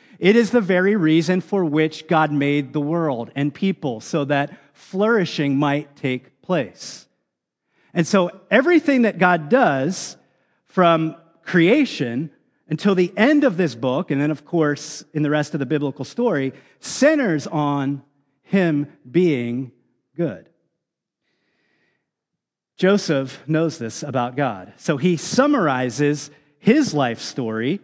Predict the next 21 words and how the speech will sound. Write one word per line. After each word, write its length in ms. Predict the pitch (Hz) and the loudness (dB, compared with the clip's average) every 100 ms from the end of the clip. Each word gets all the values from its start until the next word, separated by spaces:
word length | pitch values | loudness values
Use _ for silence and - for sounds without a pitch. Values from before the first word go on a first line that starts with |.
| _ - | _ -4
which 240 | 143 - | -4 -2
ends 220 | 175 190 170 | 0 0 0
up 180 | 143 | 0
being 520 | 139 220 170 147 143 143 | 0 2 2 2 -2 -2
a 300 | 147 143 139 | 0 0 -2
summary 580 | - 185 170 156 147 147 | -2 -2 0 0 -2 -2
of 400 | 151 139 120 - 120 | -2 -2 -4 -8 -4
God's 380 | 156 226 165 | 0 0 -2
story, 540 | - - 113 110 131 165 _ _ _ _ | -8 -12 -10 -6 -6 -6 _ _ _ _
with 380 | 147 175 180 - _ - | 0 0 0 -8 _ -2
these 380 | 160 156 147 - | 2 2 0 -4
words 560 | 147 135 113 107 107 - | -4 -4 -4 -6 -10 -8
of 360 | 135 117 110 _ _ _ - | -6 -6 -8 _ _ _ 0
God 320 | 151 160 156 | 2 2 -2
taking 460 | 170 156 156 139 127 | -2 -2 0 -2 0
evil 560 | 143 180 262 262 - _ _ _ _ - | -2 0 -2 -4 -10 _ _ _ _ 0
and 160 | 156 | 2
using 480 | 143 160 202 170 151 | 2 2 0 0 0
it, 160 | 139 139 | -2 -2
intending 640 | 147 139 - 175 147 117 | -4 -4 -2 -2 -2 -4
it 220 | 113 113 | -6 -10